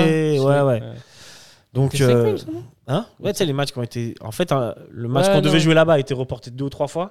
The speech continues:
Speaker 2: Ouais.
Speaker 1: Et du coup, on s'est retrouvé à jouer, à les jouer, et après qu'ils reviennent jouer directement à la maison. Il me semble que c'était un mercredi soir. En tout cas, je sais qu'on n'était pas nombreux contre Winterthur, et, euh, j'espère que ça va pas se reproduire, même si je crains.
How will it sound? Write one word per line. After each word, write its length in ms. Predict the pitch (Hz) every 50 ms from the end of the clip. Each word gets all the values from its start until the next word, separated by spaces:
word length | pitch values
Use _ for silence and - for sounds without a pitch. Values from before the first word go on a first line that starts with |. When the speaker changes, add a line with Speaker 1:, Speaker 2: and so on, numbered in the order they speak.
| - -
Speaker 2:
Ouais. 240 | 120 120 120 143 180 - - _ _
Speaker 1:
Et 60 | -
du 100 | 123 123
coup, 120 | - 185 185
on 80 | 175 156
s'est 140 | - 139
retrouvé 440 | 131 127 127 - - 135 131 151 160
à 320 | 147 135 123 117 117 113 113
jouer, 440 | 113 117 117 127 143 143 139 113 - - - - - -
à 100 | 127 131
les 120 | 131 123
jouer, 340 | 117 127 147 170 185 190 175
et 60 | 147
après 280 | 135 131 127 - 175 160
qu'ils 240 | - - 127 123
reviennent 260 | 127 143 139 151 143 139
jouer 120 | 139 151
directement 520 | 147 139 139 135 135 - - 139 139 143 135
à 20 |
la 100 | 131 131
maison. 240 | 127 127 127 156 185
Il 80 | 165 131
me 60 | 117
semble 160 | - 156 156
que 60 | -
c'était 120 | - - 120
un 60 | 123
mercredi 340 | 120 117 - - 120 110 110
soir. 220 | - - 69 - _ _ _ _ _ _ _ _ _ _ _ _ _ _ _
En 60 | 110
tout 100 | - -
cas, 140 | - 185 190
je 120 | 160 139
sais 180 | 131 - - 175
qu'on 100 | - 156
n'était 200 | 139 127 - 135
pas 120 | 123 139 127
nombreux 280 | 131 131 123 123 117
contre 180 | - - 113 110
Winterthur, 560 | 110 107 - 104 104 - - 143 156 151 -
et, 380 | - - 127 139 147 156 160 143 - -
euh, 440 | 110 107 101 101 101 101 95 92 98
j'espère 280 | 101 101 - - 110
que 60 | - -
ça 60 | 101
va 40 | -
pas 80 | 104 101
se 60 | -
reproduire, 320 | 101 - - 107 127 123 110
même 180 | 104 98 95 -
si 160 | - 104 98
je 100 | 95 90
crains. 300 | 82 - - - 95 98